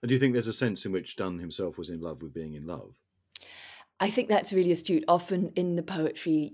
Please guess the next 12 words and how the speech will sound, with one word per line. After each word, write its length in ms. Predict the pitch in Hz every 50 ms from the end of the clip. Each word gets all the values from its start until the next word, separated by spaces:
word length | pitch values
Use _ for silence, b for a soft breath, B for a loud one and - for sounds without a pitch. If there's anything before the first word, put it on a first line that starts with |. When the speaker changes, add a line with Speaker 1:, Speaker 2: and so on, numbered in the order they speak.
| -
Speaker 2:
you 360 | - 165 180 180 180 180 180 180
seem 520 | - - - - 254 240 226 226 226 220
to 120 | 214 - 170
see 580 | - - - - 202 185 180 180 175 175 170 160
less 600 | 165 165 175 175 170 175 - - - - - - b b b b b b b b b _ _ _
a 120 | - 175
woman 580 | 160 151 170 175 180 180 196 208 214 208 208 - -
than 180 | - 165 160 165
a 60 | 165
man 680 | 160 165 170 175 175 170 170 170 165 165 165 156 151
watching 380 | 151 160 - - - - 156 151
himself 680 | 156 143 147 139 139 - 151 147 139 135 135 - -